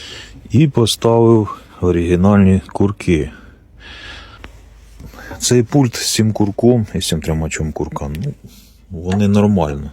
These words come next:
вписуються, все суперово, бачимо. Но мене завжди виводив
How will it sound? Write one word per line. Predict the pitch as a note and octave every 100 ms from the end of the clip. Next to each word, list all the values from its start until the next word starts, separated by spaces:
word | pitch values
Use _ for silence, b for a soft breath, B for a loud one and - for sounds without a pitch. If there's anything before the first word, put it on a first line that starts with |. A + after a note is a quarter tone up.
| -
вписуються, | - C#3+ D3+ A#2 G2+ E2+
все | - D#2+
суперово, | - - F#2 A#2 C#3+ G#2 G2 B B B B -
бачимо. | D2 D#2+ C#2+ C#2+ D2+ D#2 B B B B
Но | F#2
мене | C#3 D3+
завжди | A#2 C#3+ A#2 G2+ F#2+ B B B B B B B B B B - - _ _ -
виводив | F2+ G2 G#2 F2+ F#2